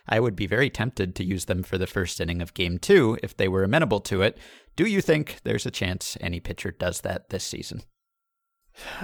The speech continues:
Speaker 2: Well, it would be extremely fun. It'd be, it'd be
Speaker 1: Mm-hmm.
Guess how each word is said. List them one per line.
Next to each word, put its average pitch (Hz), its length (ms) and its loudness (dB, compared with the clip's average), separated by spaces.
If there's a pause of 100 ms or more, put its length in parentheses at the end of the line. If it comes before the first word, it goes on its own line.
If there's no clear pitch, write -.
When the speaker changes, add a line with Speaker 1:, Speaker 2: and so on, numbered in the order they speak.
(120)
Speaker 2:
Well, 226 720 8
it 180 120 6
would 208 200 6
be 151 260 4
extremely 135 580 0
fun. 113 320 -6
It'd 127 180 -2
be, 117 760 2
it'd 117 180 -2
be 127 140 4
Speaker 1:
Mm-hmm. 120 140 2